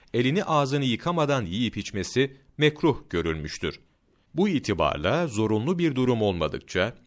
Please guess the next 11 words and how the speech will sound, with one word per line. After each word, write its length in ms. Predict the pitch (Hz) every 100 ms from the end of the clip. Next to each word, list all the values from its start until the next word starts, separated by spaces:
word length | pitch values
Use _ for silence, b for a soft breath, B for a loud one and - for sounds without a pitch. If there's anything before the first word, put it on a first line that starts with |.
| _
insan 480 | 135 131 - 131 120
hemen 460 | 98 139 131 127 90
boy 220 | 127 151
abdesti 540 | 107 95 95 90 - 87
almalı 560 | 82 69 67 101 156 -
ve 240 | 104 101 90
bir 140 | 185
an 140 | 165 135
önce 280 | 113 101
yıkanıp 520 | 92 101 - 98 101 -
temizlenmelidir. 1000 | 123 113 95 104 85 82 71 67 65